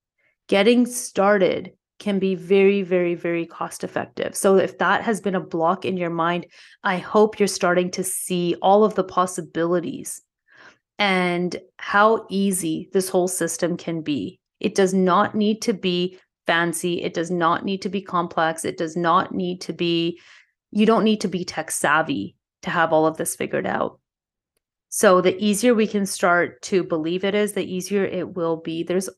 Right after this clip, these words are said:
always a simple way to deliver this type of information. There's always a simple way to get things done. And that's what I want to help you start to see. In fact,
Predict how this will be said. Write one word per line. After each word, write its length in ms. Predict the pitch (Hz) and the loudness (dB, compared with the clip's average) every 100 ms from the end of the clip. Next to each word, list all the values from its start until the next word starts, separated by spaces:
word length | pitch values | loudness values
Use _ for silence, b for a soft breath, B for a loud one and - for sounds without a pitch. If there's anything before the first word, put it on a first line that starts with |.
| - | 2
always 420 | 208 214 254 247 | 4 6 2 0
a 80 | 202 | -6
simple 520 | - 185 185 185 180 | -4 -4 0 0 0
way 440 | 165 156 180 208 - | -2 -2 -2 -6 -10
to 100 | - | -4
deliver 360 | 185 180 170 170 | 0 2 2 0
this 180 | 175 | -2
type 220 | - 180 165 | -6 -8 -6
of 80 | |
information. 600 | 170 165 160 - 190 220 | -6 -4 -2 -2 0 0
There's 200 | 214 190 | 2 2
always 240 | 185 170 170 | 2 0 -2
a 60 | |
simple 360 | 165 170 160 156 | -8 -8 -2 -2
way 260 | 165 170 185 | 0 2 0
to 140 | 185 | -2
get 220 | 175 - | -6 -6
things 280 | 165 160 165 | -6 -8 -8
done. 500 | 156 151 156 202 233 B B B B - | -2 0 2 0 -2 B B B B 0
And 360 | 196 190 190 | 2 4 4
that's 280 | 180 196 - | 4 2 2
what 140 | 202 | 2
I 80 | 180 | 2
want 400 | 175 165 170 - | 0 -4 -6 -10
to 500 | - 185 165 170 - _ | -4 0 0 -2 -4 _
help 380 | - - 214 214 | -4 2 2 2
you 160 | 175 185 | -2 -2
start 340 | 185 160 151 | 0 -4 -4
to 100 | 151 | -8
see. 280 | - - - 190 _ _ _ _ _ _ _ - - | -6 -6 -8 -14 _ _ _ _ _ _ _ -16 0
In 180 | 220 190 | 2 4
fact, 380 | 185 170 - | 4 2 -2